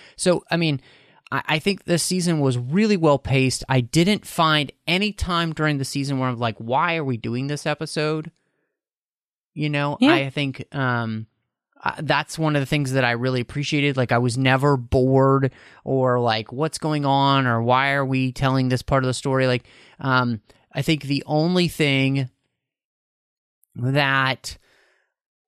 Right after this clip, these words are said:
Speaker 1: would have been nice is just to sometimes have a little bit more context to all of these political machinations happening with all of these different factions.
Speaker 2: Mm-hmm.
Speaker 1: And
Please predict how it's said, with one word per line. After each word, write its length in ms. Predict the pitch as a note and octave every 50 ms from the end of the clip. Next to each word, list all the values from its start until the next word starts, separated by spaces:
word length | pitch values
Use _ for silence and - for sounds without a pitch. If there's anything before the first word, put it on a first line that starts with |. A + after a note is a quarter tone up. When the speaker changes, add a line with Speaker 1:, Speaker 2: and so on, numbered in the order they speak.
| _ _ _ _ _ _ _
Speaker 1:
would 300 | C#3+ C3+ C#3 D3 D#3 D3+
have 100 | D#3 C#3
been 200 | D3+ D3 C#3 C#3
nice 420 | D#3 E3 E3+ E3 D3 C3+ - -
is 240 | C3 C#3+ C3+ A#2+ A2+
just 500 | - - C#3+ C#3+ C3+ C3+ C3 - - -
to 240 | - - D3 C#3 C3
sometimes 760 | - - - C#3 C#3 C#3+ C3 - C3 C3 B2+ B2 B2 A#2+ -
have 360 | - - - C3 B2 B2 B2
a 120 | A2+ - C3
little 380 | B2 A#2+ A#2 C3+ C3 C3+ C#3+
bit 200 | B2+ - C#3+ -
more 200 | - C#3 B2 A#2+ -
context 1300 | _ - - - - C#3 C3 B2+ C3 C3 B2+ - - B2+ A#2 A2+ G#2+ - _ - - - - - - - -
to 760 | - - C#3 C3 B2+ B2 B2 B2 B2 A#2 A2+ A2 G#2+ A2 A2 - _ _ _ _ _ _ _ _ _ _ _ _ _ _ _ _ _ _ _ _ _ _ -
all 340 | C#3 C3+ B2+ C3 C3+ C3+ C3
of 160 | B2+ A2+ A2+
these 180 | B2+ A#2+ A2
political 500 | - - - - C3 B2 B2 - - B2
machinations 800 | A#2+ A#2 A2+ A2 - - - A#2 A2 A2+ A#2 - - C3 B2+ C3 -
happening 480 | - B2+ C3 C3+ - C#3+ C#3 C#3 C3+
with 140 | A#2+ A2+ G#2+
all 240 | G#2+ G#2+ A2 A2+ A#2
of 120 | A#2 A2 G#2+
these 220 | A#2+ A#2 A2+ A2+
different 640 | A#2 A#2+ A#2+ - B2+ A#2+ - - - A#2+ G#2+ - -
factions. 960 | - - - C3 A2+ A#2+ - - - - - E3 D3+ D#3 E3 F3 F3 E3 -
Speaker 2:
Mm-hmm. 400 | - D3 D3 C3+ G#2 C3 B2 B2+ C3
Speaker 1:
And 600 | E3+ E3 D3+ D3 C#3+ C#3 C#3 C3+ C3 B2+ B2 A#2